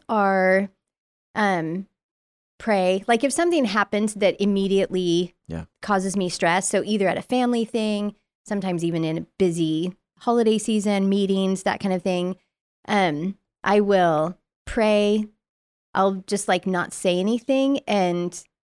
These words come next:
Speaker 1: just count to five, maybe to ten, depending on what's,
Speaker 2: I've seen her
Speaker 1: what
Speaker 2: use
Speaker 1: it
Speaker 2: that
Speaker 1: is.
Speaker 2: coping skill many a time. <laughs>
Speaker 1: Yes.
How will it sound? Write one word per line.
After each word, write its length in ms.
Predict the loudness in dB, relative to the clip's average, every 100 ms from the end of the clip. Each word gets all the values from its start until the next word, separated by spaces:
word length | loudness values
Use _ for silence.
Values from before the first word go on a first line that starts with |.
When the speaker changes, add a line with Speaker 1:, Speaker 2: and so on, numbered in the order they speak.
| _ -8
Speaker 1:
just 220 | -6 -4
count 320 | -4 -4 -2
to 100 | -2
five, 560 | -2 -2 0 2 2 2
maybe 320 | 2 0 0
to 120 | -2
ten, 460 | -2 -4 0 0 0
depending 420 | 0 2 2 2
on 300 | 0 -2 -4 -2
what's, 180 | 0 0
Speaker 2:
I've 100 | 0
seen 260 | 0 0
her 100 | 2
Speaker 1:
what 120 | 2 2
Speaker 2:
use 180 | 0
Speaker 1:
it 40 | 2
Speaker 2:
that 100 | 2
Speaker 1:
is. 180 | 2 0
Speaker 2:
coping 160 | -4 -10
skill 340 | -8 -8 -6
many 240 | -4 -2 -4
a 60 |
time. 220 | -6 -10 -10
<laughs> 40 | -2
Speaker 1:
Yes. 580 | 2 4 4 2 -2